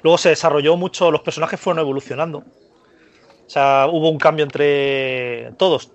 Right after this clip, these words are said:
Cambiamos entre cómo empezamos a jugar y cómo acabamos, nuestras prioridades, nuestra visión del mundo.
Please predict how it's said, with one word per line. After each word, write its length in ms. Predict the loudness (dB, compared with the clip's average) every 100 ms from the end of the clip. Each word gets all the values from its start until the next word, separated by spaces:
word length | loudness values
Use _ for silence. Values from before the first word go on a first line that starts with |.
| -4
Cambiamos 460 | -2 0 -2 -2
entre 240 | -8 -8 -6
cómo 160 | -4 -4
empezamos 440 | -4 -2 -4 -4
a 20 | -8
jugar 380 | -2 2 2
y 60 | 0
cómo 400 | -4 -4 -2 -2
acabamos, 720 | 0 2 2 2 0 0 -4
nuestras 260 | -10 -14 -12
prioridades, 560 | -10 -10 -6 -6 -6 -10
nuestra 300 | -10 -8 -6
visión 400 | -8 -4 -4 -4
del 120 | -6
mundo. 600 | -8 -6 -4 -4 -8